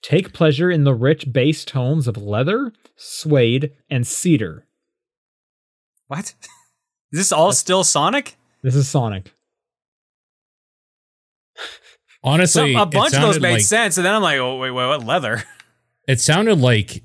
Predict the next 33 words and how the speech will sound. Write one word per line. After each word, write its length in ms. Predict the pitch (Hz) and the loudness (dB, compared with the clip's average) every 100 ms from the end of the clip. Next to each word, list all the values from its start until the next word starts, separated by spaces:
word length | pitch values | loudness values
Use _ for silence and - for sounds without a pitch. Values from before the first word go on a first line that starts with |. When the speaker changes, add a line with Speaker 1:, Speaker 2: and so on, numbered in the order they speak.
| - | -10
Speaker 3:
Febreze 1000 | - 117 95 104 101 123 117 87 85 - - | -2 0 0 0 2 2 2 0 -4 -8 -4
at 160 | 95 | -4
first. 640 | - 90 87 85 - - - | -4 -6 -6 -6 -8 -14 -8
Like, 220 | 92 95 | -2 -2
have 140 | 117 104 | 0 0
you 80 | |
Speaker 1:
Sure. 40 | 110 | 0
Speaker 3:
ever 160 | 113 | 0
smelled, 320 | 113 107 110 104 | -2 0 0 2
like, 180 | 101 - | -2 -2
a 80 | 107 | -6
Febreze 880 | - 104 87 82 90 101 104 107 - - | 0 -2 -2 -6 -4 -2 -4 -4 -10 -6
before 400 | 117 123 120 123 | -6 -2 -2 -2
or 80 | 127 - - | -6 -12 -10
Speaker 1:
Yeah. 220 | 107 190 | -4 -4
Speaker 3:
something? 540 | - - 107 123 127 - _ _ - | -4 -6 -4 -4 -6 -8 _ _ -8
It 80 | 117 | -6
smelled, 460 | - 123 127 110 | -2 -2 -2 -2
it 180 | 131 117 | 0 0
sounded 300 | - 143 160 | 2 0 2
like 240 | 123 107 104 | 2 0 -2
it 80 | |
smelled 260 | - 110 107 | -4 0 0
like 140 | 87 | 0
that, 220 | 85 101 90 | -2 -4 -4
like 120 | 87 | -4
a 40 | |
citrusy, 840 | 87 - 107 - 101 - 92 90 101 _ _ _ | -4 -2 -4 -2 -4 -4 -4 -4 -8 _ _ _
just, 220 | 101 92 | -4 -2
like, 180 | 92 87 | -4 -4
mist. 680 | 92 92 104 85 - - - _ _ _ _ _ _ _ - | -4 0 -2 -2 -8 -10 -14 _ _ _ _ _ _ _ -4
Speaker 1:
Um, 460 | 123 127 127 127 160 | 0 4 4 0 0
la-, 260 | 165 190 | 2 2